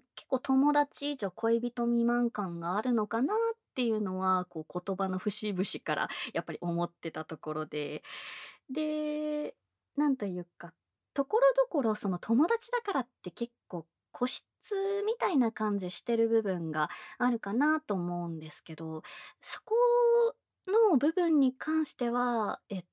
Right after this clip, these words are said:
となんというか、この関係を崩したくない、ま、よくあるね、あの、男女の友情が崩れちゃって、ともだ-、こいつともう友達ではいられなくなっちゃうみたいなところに、こう恐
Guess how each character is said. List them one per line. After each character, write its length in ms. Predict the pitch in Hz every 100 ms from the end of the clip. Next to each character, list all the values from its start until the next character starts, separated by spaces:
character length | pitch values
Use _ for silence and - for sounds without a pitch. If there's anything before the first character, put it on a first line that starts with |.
| _
と 400 | 180 170 170 165 _ _ _ _ _ _ _ _ _ _ _ _ _ _ _ -
な 140 | 185
ん 40 | 185
と 80 | 180
い 40 |
う 40 |
か、 120 | - 170
こ 140 | -
の 120 | 320 440
関 260 | 415 403
係 140 | - 370
を 60 |
崩 300 | - 302 339
し 80 | 349
た 100 | 349
く 140 | 240
な 120 | 208 180
い、 40 |
ま、 100 | 180
よ 140 | 180
く 160 | 202 170
あ 60 | 156
る 100 | 165
ね、 160 | 202 - - -
あ 100 | 180
の、 220 | 160 156
男 260 | 180 175
女 140 | 160 165
の 300 | 156 156 139
友 220 | 175 175 165
情 200 | 165 156
が 340 | 156 147 165 -
崩 300 | - 170 185
れ 40 |
ち 80 | 170
ゃ 40 | 156
っ 80 | -
て、 80 | 165
と 140 | -
も 120 | 185 185
だ-、 160 | 185 - -
こ 140 | 202
い 40 |
つ 120 | 196 -
と 100 | 214
も 140 | 214
う 40 |
友 220 | 196 190 202
達 240 | 208 233
で 60 | 247
は 80 |
い 100 | 208
ら 120 | 214 226
れ 80 |
な 100 | 233
く 100 | 240 254
な 120 | 254
っ 60 | -
ち 100 | 214
ゃ 80 |
う 40 | 220
み 120 | 262
た 100 | 339
い 40 |
な 100 | 330
と 120 | 320 339
こ 120 | 349
ろ 80 | 370
に、 320 | 403 415 320 - - - - _ _
こ 300 | 180 175 170
う 40 |
恐 200 | 165 -